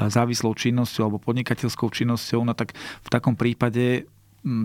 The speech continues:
ten pôvod by bolo potrebné preukazovať a, a bolo by zaujímavé možno zistenie, že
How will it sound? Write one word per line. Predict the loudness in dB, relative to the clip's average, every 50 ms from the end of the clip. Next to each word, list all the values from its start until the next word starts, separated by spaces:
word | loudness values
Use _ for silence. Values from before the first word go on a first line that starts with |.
| 0
ten | 2 0 0 4
pôvod | 2 2 2 4 2 0 -2 0
by | 0 0 0
bolo | 2 2 2 2 2 0
potrebné | 0 -4 -4 -2 0 0 0 2 2 0 0
preukazovať | 2 0 0 0 0 0 0 0 0 0 0 0 0 0 0 -2 -2 -2
a, | 0 0 0 -2 -4 -8 -18 -20 -20 _ -10
a | -6 -4 -2 -2 -2
bolo | 0 0 0 0 0
by | 0 0 0
zaujímavé | 2 2 2 2 0 0 0 -2 -2 -2
možno | -2 -2 -4 -4 -4 -4
zistenie, | -4 -4 -2 -2 0 0 2 0 0 -2
že | -4 -8